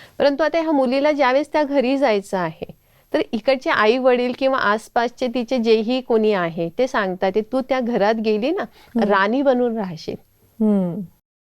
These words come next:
Speaker 1: मग ती स्वप्न बघायला लागते,
Speaker 2: हम्म.
Speaker 1: "मी, मी राणी आहे त्या घरातली."
Speaker 2: हम्म, हम्म.
Speaker 1: आणि ह्या इकडच्या घरामध्ये, मुलाच्या घरामध्ये सुद्धा सगळेच जण म्हणतात, "आपल्या घरी आता लक्ष्मी येणार आहे आणि
Speaker 2: हम्म.
Speaker 1: लक्ष्मी पाणी भरणार आहे."
Speaker 2: <laughs>
Speaker 1: तर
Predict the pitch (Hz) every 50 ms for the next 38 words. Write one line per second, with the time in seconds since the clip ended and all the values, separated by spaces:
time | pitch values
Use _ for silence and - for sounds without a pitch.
0 | _ _ - 311 - 392 - - - - 494 - 285 320 320 311 269 247 254 247
1 | 208 202 196 185 175 - - - _ _ - - - - _ _ _ _ _ _
2 | _ 220 208 208 226 240 - - 233 247 254 262 254 214 190 185 185 214 233 247
3 | 254 233 233 240 214 208 - 190 196 190 196 233 202 180 175 165 160 - _ 175
4 | 170 214 196 185 185 185 180 175 185 175 175 190 233 262 311 294 285 285 285 320
5 | 311 277 - 294 285 277 - 320 302 277 277 262 233 233 233 226 226 214 226 240
6 | 240 226 220 220 220 233 - 269 262 240 254 240 226 220 220 233 233 220 247 247
7 | - 262 233 214 240 240 240 - 220 202 214 220 214 214 233 208 220 220 226 208
8 | 175 170 165 170 165 - - _ _ - - - - _ _ - 190 - - 214
9 | 247 262 254 269 262 277 269 262 254 269 262 233 214 214 - - - 262 247 254
10 | 254 247 220 208 196 185 185 170 160 160 165 170 - - - 196 202 214 208 208
11 | 196 185 185 269 262 262 208 - 214 202 202 214 233 277 285 330 330 294 240 240
12 | 220 208 196 185 170 170 180 - _ - 190 175 - - 220 196 - - - _
13 | _ _ _ _ _ _ _ _ _ _ _ _ _ _ _ _ - -